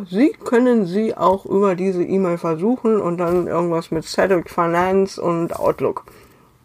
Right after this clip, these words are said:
Und ich hab mich natürlich tierisch geärgert, weil eine Empfehlung kann man nun mal nicht löschen, man kann sie bei Facebook melden, aber ich verrate mal, die war vom einunddreißigsten Januar zwanzig neunzehn und ich habe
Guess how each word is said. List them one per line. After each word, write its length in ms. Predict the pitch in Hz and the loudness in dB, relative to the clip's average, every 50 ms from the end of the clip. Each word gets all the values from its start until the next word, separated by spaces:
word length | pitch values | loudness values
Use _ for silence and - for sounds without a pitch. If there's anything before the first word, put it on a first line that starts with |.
| _ _ _ _ _ - - _ - | _ _ _ _ _ -20 -20 _ -6
Und 180 | - 160 147 | -4 -4 -2
ich 80 | - 196 | -2 -4
hab 100 | - - | -4 -4
mich 120 | 180 180 | -4 -4
natürlich 440 | 156 123 160 - 180 156 160 165 - | -2 -4 0 0 0 0 0 -2 -2
tierisch 320 | - 196 175 175 170 - | -2 -2 -2 -2 -2 -2
geärgert, 500 | - 139 87 - 165 156 156 143 - - | -2 -2 0 0 0 -2 -2 -4 -4 0
weil 300 | 156 165 160 160 160 - | 2 2 4 4 4 2
eine 480 | - - 139 143 156 165 165 160 151 - | 0 -2 -4 -2 -2 0 0 0 0 0
Empfehlung 480 | - 175 156 - 196 185 196 196 196 190 | -2 -4 -4 2 2 2 4 2 0 0
kann 160 | - 214 185 | -2 -2 -2
man 160 | 185 180 190 | 0 0 0
nun 80 | 175 170 | -2 -2
mal 320 | 165 165 165 170 - - | -2 0 0 -2 -2 -4
nicht 300 | - - 165 156 - - | -6 -8 -8 -8 -8 -6
löschen, 480 | - 156 165 233 - - 311 311 311 294 | 0 2 2 2 0 0 0 0 2 2
man 140 | 254 190 160 | 0 0 -2
kann 240 | - 196 170 175 165 | -4 -4 -4 -2 -4
sie 80 | 165 | -2
bei 120 | 151 151 156 | -4 -4 -4
Facebook 460 | - - 143 151 - - - - - | -4 -8 -8 -8 -10 -14 -14 -8 -4
melden, 720 | 165 156 165 185 214 226 240 233 233 233 220 - - - | -2 0 2 2 4 4 4 2 4 2 2 0 -2 -2
aber 200 | 185 185 165 156 | -2 0 0 -2
ich 120 | 170 - | -4 -6
verrate 400 | - 156 151 160 165 185 202 180 | -6 -6 -2 -2 -2 -2 0 -2
mal, 320 | 175 175 175 175 180 180 165 | 0 2 2 2 2 2 0
die 180 | 170 165 160 | 0 -2 -2
war 300 | 165 170 170 175 180 180 | 0 2 2 2 2 0
vom 420 | - - 165 165 170 170 165 156 - | -2 -4 -4 -2 -2 -2 -2 -4 -4
einunddreißigsten 1160 | - 165 170 190 196 190 190 170 165 160 160 170 - 156 151 - - - - 160 151 151 156 | -4 -2 0 0 0 0 0 0 -2 -2 -2 -2 -6 -10 -12 -14 -14 -10 -8 -6 -6 -4 -4
Januar 920 | 151 156 156 156 165 180 196 202 202 196 190 185 185 180 185 185 185 185 - _ _ _ _ _ _ _ _ - | -4 -2 -2 0 0 2 2 4 4 4 4 4 4 4 4 4 2 0 -4 _ _ _ _ _ _ _ _ -12
zwanzig 400 | - 151 151 156 - - - - | -6 -6 -6 -6 -6 -10 -8 -4
neunzehn 760 | 156 156 175 208 330 453 440 - - 254 269 262 254 254 247 | 0 0 2 2 2 0 -2 0 0 2 2 2 0 0 0
und 240 | - 190 202 180 | 0 0 0 -2
ich 120 | 180 - 185 | -4 -6 -4
habe 580 | 170 165 170 165 170 165 160 160 156 156 147 | -2 -2 0 0 0 0 2 2 0 -2 -4